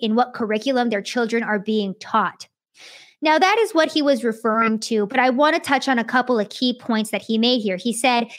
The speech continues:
that we don't have time to be wasting on these phony, trumped-up culture wars, fake outrage, the right-wing media peddling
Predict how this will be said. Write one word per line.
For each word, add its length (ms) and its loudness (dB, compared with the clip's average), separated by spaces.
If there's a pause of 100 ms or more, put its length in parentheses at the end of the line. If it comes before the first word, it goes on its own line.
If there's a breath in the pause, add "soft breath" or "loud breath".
(180 loud breath)
that 400 0 (680)
we 120 2
don't 180 2
have 200 -2
time 540 -2 (760)
to 80 0
be 120 0
wasting 540 2
on 140 2
these 240 -2
phony, 420 4
trumped-up 500 0
culture 440 0
wars, 680 2 (360)
fake 480 -2
outrage, 1000 2 (120)
the 120 0
right-wing 680 0
media 520 2 (280 loud breath)
peddling 680 -2